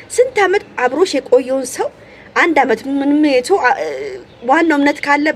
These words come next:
ስንት አመትም አይባልም። በቃ ከአንቺ ጋር የቆየውን ሰው ጠርተሽ ብሩኬ ይሄ ነገር እውነት ነው ወይ? ይሄ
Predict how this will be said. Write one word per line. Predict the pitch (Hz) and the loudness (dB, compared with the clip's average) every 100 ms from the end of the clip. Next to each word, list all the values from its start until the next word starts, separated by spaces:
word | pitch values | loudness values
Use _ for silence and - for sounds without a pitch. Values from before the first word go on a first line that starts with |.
| 196 | -6
ስንት | - 339 233 | -8 -4 -2
አመትም | 233 233 202 | -2 -2 -2
አይባልም። | 202 190 185 175 175 | -2 -2 -6 -6 -6
በቃ | 175 - - - - - - - | -6 -8 -16 -20 -20 -20 -20 -6
ከአንቺ | 349 453 508 | -2 0 2
ጋር | 480 427 | 4 2
የቆየውን | 403 427 392 415 370 | 2 2 4 4 2
ሰው | 392 311 - - - - - - | 0 -2 -8 -20 -20 -20 -20 -4
ጠርተሽ | 381 440 - 392 302 | 2 2 2 0 2
ብሩኬ | 294 381 392 349 | 4 4 4 0
ይሄ | 359 359 349 | 2 4 4
ነገር | 339 311 | 2 -2
እውነት | 302 302 311 294 | 0 0 0 0
ነው | 277 247 | 0 2
ወይ? | 247 214 190 - - - - - | 2 2 -4 -20 -20 -20 -20 -6
ይሄ | 277 | 0